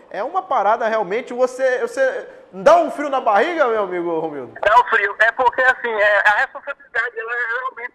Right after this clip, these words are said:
Speaker 2: né? Ela é uma responsabilidade muito grande nesse sentido aí, porque de qualquer maneira tem os clubes que participaram, que conseguiram, que conquistaram, né? A gente, por, por, por mérito próprio, nós conseguimos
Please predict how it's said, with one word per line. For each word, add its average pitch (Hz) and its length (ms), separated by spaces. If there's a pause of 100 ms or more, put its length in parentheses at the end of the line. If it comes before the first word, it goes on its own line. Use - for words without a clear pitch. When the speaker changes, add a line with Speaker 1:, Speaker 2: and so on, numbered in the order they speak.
Speaker 2:
né? 415 160 (560)
Ela 185 300
é 202 60
uma 208 160
responsabilidade 220 680
muito 240 240
grande 233 400 (120)
nesse 247 340
sentido 262 440
aí, 403 220 (480)
porque 196 580
de - 80
qualquer 214 360
maneira 208 480 (340)
tem 202 260
os - 160
clubes 208 360
que - 80 (440)
participaram, 208 680
que 190 220 (260)
conseguiram, 208 480
que 196 100
conquistaram, 214 640 (320)
né? 202 380 (200)
A 196 100
gente, 220 420 (340)
por, 214 240 (140)
por, 214 320 (140)
por 220 180
mérito 220 520
próprio, 214 340
nós 208 140
conseguimos 208 480